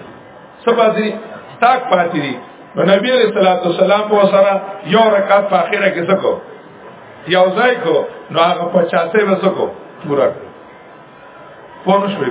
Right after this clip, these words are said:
دي؟ هغه پچاسې به څه کو؟ پوره کو. نو هغه چې به د څومره پاتې وو، څومره رکعتونه به د ورځې څه وو؟ پاتې شي وو. نو کله به ورته څلور رکعته پاتې وو. څو؟ څلور.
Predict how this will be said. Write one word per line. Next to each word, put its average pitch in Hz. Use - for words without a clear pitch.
دي؟ 107
هغه -
پچاسې 202
به 233
څه 226
کو؟ 165
پوره 196
کو. 143
نو 156
هغه 196
چې 247
به 240
د 202
څومره 262
پاتې 233
وو، 202
څومره 277
رکعتونه 196
به 202
د 196
ورځې 214
څه 208
وو؟ 180
پاتې 190
شي 220
وو. 190
نو 165
کله 240
به 240
ورته 220
څلور 196
رکعته 214
پاتې 214
وو. 202
څو؟ 214
څلور. 185